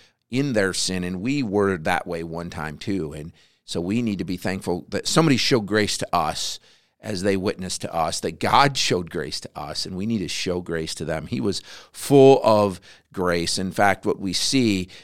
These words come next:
that Jesus did was he led this woman to her need before he even told her who he was. What a, what a gracious way of dealing with her and helping her see her need on her own.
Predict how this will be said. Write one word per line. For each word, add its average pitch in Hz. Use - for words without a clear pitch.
that -
Jesus 95
did 110
was 85
he 117
led 110
this 107
woman 98
to 107
her 98
need 87
before 98
he 98
even 113
told 135
her 92
who -
he 87
was. 92
What 135
a, 117
what 127
a 135
gracious 107
way 98
of 85
dealing 95
with 85
her 87
and 87
helping 104
her 127
see 101
her 107
need 92
on 82
her 71
own. 85